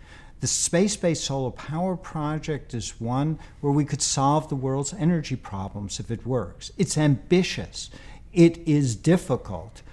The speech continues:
We will learn a huge amount no matter what, but we could also contribute in this fundamental way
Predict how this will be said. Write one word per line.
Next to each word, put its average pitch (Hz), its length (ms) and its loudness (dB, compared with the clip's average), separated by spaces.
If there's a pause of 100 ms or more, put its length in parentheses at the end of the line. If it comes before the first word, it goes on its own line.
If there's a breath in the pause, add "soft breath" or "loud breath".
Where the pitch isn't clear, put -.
(240 loud breath)
We 151 140 6
will 143 160 6
learn 156 400 6
a 139 80 4
huge 196 640 2
amount 151 460 2
no 123 100 2
matter 120 320 2
what, 123 480 -2 (300 soft breath)
but 160 100 2
we 160 120 2
could - 200 -4
also 156 440 0
contribute 120 760 -6
in 104 120 -4
this 104 200 -8
fundamental 107 760 -4
way 95 440 -10